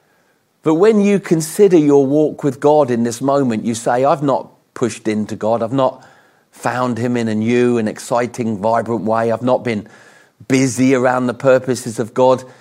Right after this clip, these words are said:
It's like something pushed me back in an armchair. And without knowing it, I slowly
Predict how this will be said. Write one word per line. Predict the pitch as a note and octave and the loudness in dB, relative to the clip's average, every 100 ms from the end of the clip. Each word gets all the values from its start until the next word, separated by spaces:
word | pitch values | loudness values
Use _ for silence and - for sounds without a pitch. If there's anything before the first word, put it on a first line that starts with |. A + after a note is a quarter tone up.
| _ _ | _ _
It's | C3 - | -4 0
like | E3 C3+ | 0 0
something | - F3+ E3+ C#3+ D3+ - | -2 -4 -2 -4 -4 -6
pushed | - F#3 D#3+ - D#3 | -2 -2 -2 -6 -4
me | D3+ D3 | -2 -2
back | D3+ C#3+ A#2+ C3+ | 0 -2 -2 -4
in | A#2+ | -2
an | A#2+ | -2
armchair. | C3 C3 B2+ A2+ G#2 F#2 F2 - _ _ _ _ _ _ _ _ _ _ | -2 -2 -4 -6 -6 -4 -6 -8 _ _ _ _ _ _ _ _ _ _
And | C3 C3+ | -4 -2
without | C3+ C#3 A#2+ | 2 2 2
knowing | C3+ D3 C3+ A2+ | 2 2 2 2
it, | G#2+ | -2
I | D2+ G#2+ | -4 -6
slowly | - B2+ C3 B2 A#2+ A2+ | -4 0 0 0 -2 -6